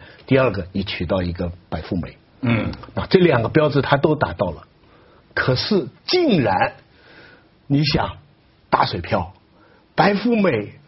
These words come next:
Speaker 1: 嗯，骗了他啊，跟，呃，假定哈，我们现在不知道真的事实，
Speaker 2: 对，对，对，对，对。
Speaker 1: 我们只是根据一般的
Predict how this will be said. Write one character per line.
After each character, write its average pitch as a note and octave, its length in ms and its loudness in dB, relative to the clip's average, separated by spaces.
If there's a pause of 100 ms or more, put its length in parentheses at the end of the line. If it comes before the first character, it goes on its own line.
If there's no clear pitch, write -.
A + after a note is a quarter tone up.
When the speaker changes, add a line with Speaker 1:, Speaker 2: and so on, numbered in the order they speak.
Speaker 1:
嗯， B2+ 200 -8 (160)
骗 E3 260 2
了 A2 100 2
他 - 320 -4 (140)
啊， G#2 340 0
跟， C3 180 0
呃， B2 120 0
假 - 280 2
定 E3 220 2
哈， G#2+ 260 0
我 A2 100 0
们 C3+ 100 0
现 E3+ 100 2
在 D3 60 0
不 C3+ 100 0
知 C#3 100 0
道 C#3+ 100 2
真 C#3+ 200 0
的 C3+ 80 0
事 G#2+ 160 -2
实， - 0 -
Speaker 2:
对， G2 140 -4
对， F#2+ 60 -4
对， D#2 160 -8
对， - 60 -14
对。 - 80 2
Speaker 1:
我 C3 40 4
们 D#3+ 120 2
只 B2+ 100 -4
是 A#2+ 120 -2
根 D#3+ 260 0
据 C3+ 220 0
一 C3 140 -2
般 C3 260 2
的 B2+ 140 0